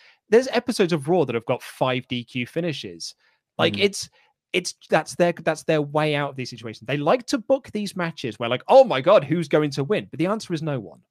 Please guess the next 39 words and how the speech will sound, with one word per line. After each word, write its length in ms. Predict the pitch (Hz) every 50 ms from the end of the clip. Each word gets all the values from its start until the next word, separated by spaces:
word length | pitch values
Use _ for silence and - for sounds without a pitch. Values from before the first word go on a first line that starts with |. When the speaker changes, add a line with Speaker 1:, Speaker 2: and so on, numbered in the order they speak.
| _ _ _
Speaker 1:
The 60 | 135
answer 220 | 151 175 - 160
is 100 | 135 117
Speaker 2:
<laughs> 60 | - -
Speaker 1:
always 480 | 196 226 185 139 82 76 92 104 - - _ _ _ -
no 280 | 131 135 135 139 143
one 220 | 139 131 139 135 135
is 120 | 131 -
going 240 | - 110 110 110 110
to 140 | - 113 107
win. 240 | 107 110 104 90 80 _ _ _ _ _ _ _ _ _ _ _ _ _ _ _ - - - - _ _ _ _ _ _ _ _ -
Speaker 2:
Uh, 260 | 156 113 107 104 104 117
we 360 | 113 113 123 120 113 113 110
had 360 | 113 - - 120 120 117 107 -
the 160 | 117 113 110
Bliss 440 | 110 - 127 123 127 123 - - -
Cross 380 | - - - 147 151 143 - -
match 260 | 151 151 131 - -
after 280 | 151 147 135 - -
that, 580 | 120 - - - 202 196 185 - - - - - - - - - _
and 80 | - 131
then 120 | 120 113
we 80 | 117 110
got 180 | 113 139 135
the 80 | - -
same 300 | - - 208 240 220 165
video 280 | 120 127 120 113 110 107
package 500 | - - 120 117 - - 151 151 - -
for 100 | 120 113
The 100 | 110 113
Undertaker 640 | 110 110 110 104 - 120 117 113 110 - 139 156 160 - _
from 160 | _ - 104
Survivor 400 | 98 - 104 - - 101 98 -
Series 360 | 95 - - 101 104 120 113 107
with 120 | 98 92
a 40 | 95
few 220 | - - 107 98
extra 320 | 95 98 - - - - 98
bits, 480 | - 160 165 - - - - - -